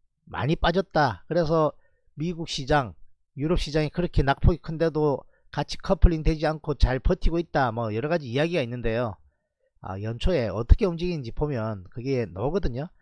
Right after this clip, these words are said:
밑으로 이천, 이천을 안 깬다면, 아, 그러한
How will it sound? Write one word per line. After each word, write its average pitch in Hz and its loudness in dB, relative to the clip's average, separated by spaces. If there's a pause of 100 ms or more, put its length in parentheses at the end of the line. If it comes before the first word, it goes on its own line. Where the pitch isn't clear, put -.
(320)
밑으로 147 4
이천, 147 8 (460)
이천을 202 6
안 131 0
깬다면, 202 6 (840)
아, 101 0
그러한 165 2